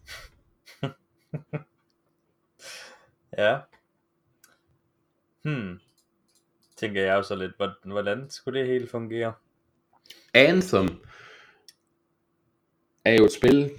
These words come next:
Speaker 2: der har en fin historie, et rigtig godt combat-system, men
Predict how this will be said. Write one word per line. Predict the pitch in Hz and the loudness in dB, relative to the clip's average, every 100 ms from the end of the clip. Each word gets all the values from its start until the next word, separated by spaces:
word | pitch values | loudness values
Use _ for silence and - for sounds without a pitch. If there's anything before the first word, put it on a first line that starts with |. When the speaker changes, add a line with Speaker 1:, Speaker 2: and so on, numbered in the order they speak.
| - _ _ _ _ - | -18 _ _ _ _ -2
Speaker 2:
der | 107 | 2
har | 135 107 | 4 4
en | 85 80 82 | 0 -6 -4
fin | 165 180 | 2 2
historie, | 127 - 147 135 101 92 | 2 4 6 6 4 -2
et | - - | -10 2
rigtig | 123 156 113 | 4 4 2
godt | 110 | 0
combat-system, | - 143 117 - - 113 | 2 2 0 0 0 2
men | 117 | 4